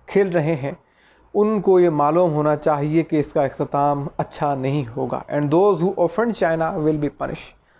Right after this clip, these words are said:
और जो चीन के ख़िलाफ़ इस हद तक जा रहे हैं, इतनी जारियत पर मबनी इक़दाम उठा रहे हैं, उनका भी अंजाम ठीक नहीं है।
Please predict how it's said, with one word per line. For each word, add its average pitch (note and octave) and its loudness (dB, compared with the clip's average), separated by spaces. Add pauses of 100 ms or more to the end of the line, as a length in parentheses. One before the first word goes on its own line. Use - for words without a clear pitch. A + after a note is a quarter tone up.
(320)
और D3+ -4
जो D#3 2
चीन A3+ -2
के F3 -2
ख़िलाफ़ D#3 0
इस E3 -8
हद E3+ 0
तक F#3 0
जा C#3 -2
रहे C3 -4
हैं, C3+ -10 (380)
इतनी E3 -2
जारियत E3 2
पर F#3 2
मबनी D#3 -2
इक़दाम C#3 -2
उठा C#3 -4
रहे C3+ -4
हैं, C3+ -12 (340)
उनका D#3+ 0
भी D#3 2
अंजाम C#3 0
ठीक C#3 -8
नहीं C3 -4
है। C#3 -6